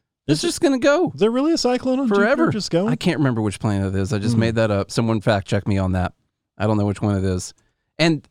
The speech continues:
Speaker 1: I haven't seen anything about, uh, capitalism on Jupiter, but you guys let me know.
Speaker 2: Hmm.
Speaker 1: All right, we're, uh, approaching two P M. It depends on whether or not you wanna go into the final stage of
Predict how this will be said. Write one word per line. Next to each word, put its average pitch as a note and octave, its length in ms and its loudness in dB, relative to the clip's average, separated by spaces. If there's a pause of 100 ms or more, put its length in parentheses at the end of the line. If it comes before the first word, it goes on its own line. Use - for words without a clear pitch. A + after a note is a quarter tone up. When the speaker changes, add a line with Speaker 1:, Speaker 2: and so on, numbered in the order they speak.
(140)
Speaker 1:
I F#3+ 360 0
haven't C3+ 320 0
seen A2+ 500 -2 (880)
anything A2 680 0 (220)
about, G#2+ 600 0
uh, F#2+ 200 0
capitalism G2+ 580 -2
on F#2 100 -2
Jupiter, G2 300 -4
but F#2 140 -6
you G2+ 100 -4
guys G2 220 -2
let F2+ 120 -4
me F2+ 100 -4
know. F#2 180 -4 (220)
Speaker 2:
Hmm. G#2+ 180 -4 (960)
Speaker 1:
All D#3 80 2
right, C#3+ 140 4
we're, D3+ 380 2
uh, B2+ 360 2
approaching A#2 800 -2
two C#3 160 2
P A#2+ 220 -2
M. A2 120 0
It G2+ 80 -2
depends B2 280 -2
on B2 100 2
whether A#2 140 2
or A2 40 2
not G#2+ 220 0
you G#2+ 80 0
wanna A2 160 0
go A2 200 0
into G#2+ 160 -4
the G#2 80 -6
final G#2+ 380 -2
stage G2 680 -4 (220)
of G2 540 -2